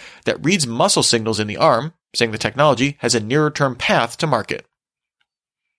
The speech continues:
WhatsApp launched a private beta for multiple device support, letting the web version of WhatsApp securely sync directly to other users. While the web version of WhatsApp has been available for some time,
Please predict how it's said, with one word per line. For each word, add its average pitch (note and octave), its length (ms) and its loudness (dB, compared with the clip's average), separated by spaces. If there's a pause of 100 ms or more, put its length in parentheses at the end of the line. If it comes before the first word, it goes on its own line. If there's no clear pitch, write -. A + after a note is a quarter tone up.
(420)
WhatsApp C3 380 2
launched A#2 240 -4
a - 40 -20
private G#2+ 320 -4
beta A#2 220 0
for A#2+ 160 -4
multiple A2+ 360 -2
device A2 360 0
support, - 400 0 (240)
letting F3+ 240 0 (100)
the A#2 120 0
web D#3 260 2
version G#2+ 300 0
of G2 80 -8
WhatsApp G#2+ 480 0
securely F#3 420 -2
sync - 320 0
directly B2+ 540 -2
to - 200 -4
other E2 140 -8
users. A2 500 0 (460)
While A#2 180 0
the A2 140 -4
web B2 240 2
version A2 260 0
of G2+ 80 -6
WhatsApp A2+ 320 2
has A3 300 0
been A#2+ 100 0
available A2+ 340 0
for A2 120 -8
some G#2+ 180 -2
time, C#3 400 0